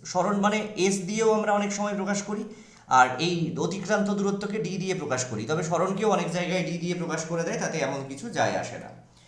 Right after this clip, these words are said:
এবার কি হচ্ছে? তাহলে বেগকে কি দিয়ে প্রকাশ করি? বেগকে ভেলোসিটির জন্য আমরা ছোট হাতের ভি দিয়ে প্রকাশ করি।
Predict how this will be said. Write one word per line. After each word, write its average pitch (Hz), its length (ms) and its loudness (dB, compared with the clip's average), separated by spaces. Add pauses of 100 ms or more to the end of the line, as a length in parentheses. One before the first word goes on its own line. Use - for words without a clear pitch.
(280)
এবার 240 300 4
কি 240 60 0
হচ্ছে? 233 340 2 (300)
তাহলে 190 160 0
বেগকে 208 460 2
কি 226 160 -6
দিয়ে 226 160 2
প্রকাশ 226 320 0
করি? 226 200 -2
বেগকে 185 400 0
ভেলোসিটির 202 640 -2
জন্য 208 240 -2
আমরা 202 200 0
ছোট 180 220 -4
হাতের 196 300 0
ভি 180 160 -2
দিয়ে 202 180 0
প্রকাশ 196 300 -2
করি। 202 220 -2